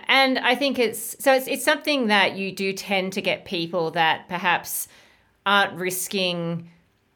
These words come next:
a wider reputation, I suppose, or aren't too concerned about what this wider society may or may not think. We're also talking about people who are potentially immigrants, you know, uh,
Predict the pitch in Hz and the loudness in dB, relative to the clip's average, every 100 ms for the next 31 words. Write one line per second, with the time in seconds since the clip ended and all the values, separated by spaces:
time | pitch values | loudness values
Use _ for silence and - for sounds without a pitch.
0 | _ _ - 196 165 180 180 170 165 170 | _ _ 0 2 6 6 6 4 2 0
1 | 165 170 160 175 165 165 170 156 156 - | -2 -6 -4 -2 -2 -2 -2 -2 -2 -2
2 | 165 175 170 175 170 190 - 185 170 180 | -2 2 2 2 0 -6 -4 -6 -4 0
3 | 170 165 156 165 156 156 165 - 160 160 | 2 2 -2 0 0 0 -2 -4 -6 -6
4 | 165 151 151 156 170 165 160 147 147 151 | 0 2 2 -2 -6 -4 0 0 0 -4
5 | 156 151 147 - _ _ 180 170 160 151 | -8 -8 -12 -20 _ _ -2 0 0 -2
6 | - - 277 262 262 202 185 185 185 180 | -2 2 2 2 0 2 2 2 -4 -2
7 | 170 175 160 135 - 165 170 175 180 165 | -4 -2 -2 -2 -2 -6 -4 -6 -4 -2
8 | 160 156 - 190 - - 156 147 147 151 | -2 -2 -4 -8 -8 -8 -6 -4 -4 -4
9 | 269 302 294 285 269 254 - - - 175 | -4 -4 0 2 2 -2 -6 -8 -4 -2
10 | 156 160 165 165 | 0 2 2 -2